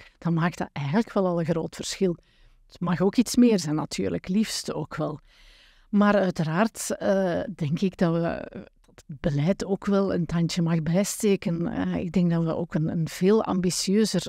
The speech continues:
eh, klimaatbeleid nodig hebben. Ehm, maar daarbij,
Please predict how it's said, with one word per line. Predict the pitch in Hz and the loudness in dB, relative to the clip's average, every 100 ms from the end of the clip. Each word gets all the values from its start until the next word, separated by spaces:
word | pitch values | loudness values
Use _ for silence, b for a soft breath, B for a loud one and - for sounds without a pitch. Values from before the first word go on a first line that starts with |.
| - | -8
eh, | 180 170 165 | -6 -4 -6
klimaatbeleid | - 185 185 175 170 147 - | -2 2 2 0 -2 -4 -4
nodig | 175 233 220 | -4 -2 0
hebben. | 208 202 220 b b b b b b - | 0 -2 -6 b b b b b b -2
Ehm, | 190 185 190 190 190 185 _ _ - _ _ - | 2 4 4 2 0 -4 _ _ -20 _ _ 0
maar | 202 180 175 170 - - | 2 4 2 0 -6 -4
daarbij, | 175 156 160 170 214 226 | -2 -2 0 2 4 2